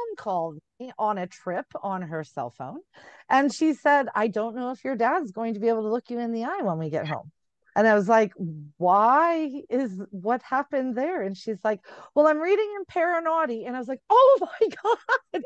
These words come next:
what are you, mother, no." And she said, "Wasn't too impressed with the cat part." And I was like, "Oh my God. Please don't do that. Please don't do," because even my erotic stuff was funny.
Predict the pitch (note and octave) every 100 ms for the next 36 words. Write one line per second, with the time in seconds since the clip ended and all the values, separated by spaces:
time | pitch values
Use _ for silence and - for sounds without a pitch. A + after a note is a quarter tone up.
0 | - F#4 A#4 - - - _ - _ _
1 | _ A#3+ B3+ C4 D#4+ G4+ A4+ G4+ A#4+ A4+
2 | F4+ A3 - _ D4 C#4+ E4+ C4+ D4 F4
3 | A4 C5 - C5+ - - G#4 D#4 - _
4 | - F4+ E4+ - C#5 F4+ E4 F4 - -
5 | _ _ - F#4 F#4+ G4+ - F#4+ F4 -
6 | E4+ - - B3+ B3 - B3+ A3 _ F#3+
7 | - _ F4+ - G4 G#4+ F4 F#4+ - D4+
8 | B3+ C4+ - C#4 - - - _ A#4+ B4+
9 | A#4 - _ _ _ _ _ _ _ -
10 | D#4 - _ _ _ - C4 - B3+ C4+
11 | - - D4 A#3+ A3 A#3 - G#3 G4+ A4
12 | - C4+ A#3 - G4+ - F4+ F4 F4 G4+
13 | F#4 E4 D4 A3+ G#3 A3 A#3 - B3+ A#3+
14 | A#3 - - E3+